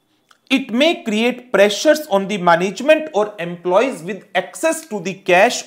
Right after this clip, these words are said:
or other asset susceptible to theft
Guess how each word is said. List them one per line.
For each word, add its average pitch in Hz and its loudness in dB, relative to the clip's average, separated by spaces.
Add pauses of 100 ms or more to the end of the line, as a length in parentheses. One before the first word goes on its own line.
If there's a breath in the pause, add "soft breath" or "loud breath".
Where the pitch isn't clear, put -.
or 285 10
other 190 2 (140)
asset 240 0 (540 soft breath)
susceptible 294 2
to 226 -8
theft - 0